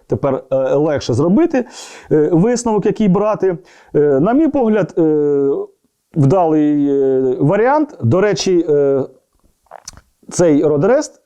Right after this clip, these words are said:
також є люмінесцентним, також він світиться вночі. Є отакий, е, чисто підфідерні вудилища,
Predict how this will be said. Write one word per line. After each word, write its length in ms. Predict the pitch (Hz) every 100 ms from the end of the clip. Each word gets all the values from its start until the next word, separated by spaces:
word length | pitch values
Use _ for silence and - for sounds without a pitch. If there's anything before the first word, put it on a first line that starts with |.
| _
також 560 | - 151 - 202 262 - _ _
є 400 | 120 131 190 226 -
люмінесцентним, 840 | 131 160 185 175 - 143 113 110 104
також 320 | 131 120 120
він 100 | 135
світиться 540 | - 208 247 - - -
вночі. 520 | 107 147 175 - 90 _ _ _ -
Є 380 | 131 185 160 - -
отакий, 600 | 139 156 - 170 127 120 _ _ _ _ -
е, 140 | 117 113
чисто 400 | - 196 - 156
підфідерні 580 | 151 - 285 160 175
вудилища, 720 | 202 208 220 226 214 - 226